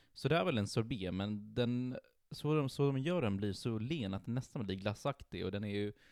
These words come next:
så otroligt läskande. Det är ju, skulle jag säga, det absolut bästa som finns en riktigt varm, gassande dag. Eh,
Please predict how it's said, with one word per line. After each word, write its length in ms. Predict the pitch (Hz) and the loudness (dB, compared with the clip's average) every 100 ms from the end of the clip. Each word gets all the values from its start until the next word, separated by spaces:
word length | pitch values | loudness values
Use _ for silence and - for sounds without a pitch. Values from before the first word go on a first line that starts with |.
| - - - | -20 -20 -18
så 280 | - 160 - | -6 -4 -2
otroligt 880 | 160 - - - 233 226 165 135 | -4 -2 0 0 2 0 -2 -4
läskande. 600 | 135 139 - - 143 101 | -4 -4 -4 -6 -2 -2
Det 120 | 104 127 139 | -2 0 2
är 40 | |
ju, 360 | 120 110 107 107 - _ _ _ - | 4 4 2 -2 -8 _ _ _ -18
skulle 220 | - 147 | -6 -4
jag 80 | 131 | 0
säga, 140 | 117 | 0
det 240 | 110 117 113 _ _ - | 2 2 0 _ _ -2
absolut 580 | 151 - - 139 127 - | -2 -4 -6 0 0 0
bästa 280 | 135 - 127 | -4 -4 -2
som 160 | 135 | -2
finns 320 | 127 127 98 | 0 -2 -2
en 260 | - 117 107 | -2 -2 0
riktigt 320 | 117 - 107 | -2 -6 -10
varm, 460 | 110 117 107 101 101 | 0 2 4 2 0
gassande 560 | 113 101 - 104 95 | -2 -2 -4 -4 -2
dag. 360 | 95 117 - 98 - - _ _ _ _ _ | 0 0 0 -8 -18 -20 _ _ _ _ _
Eh, 340 | - 113 110 | -6 -2 0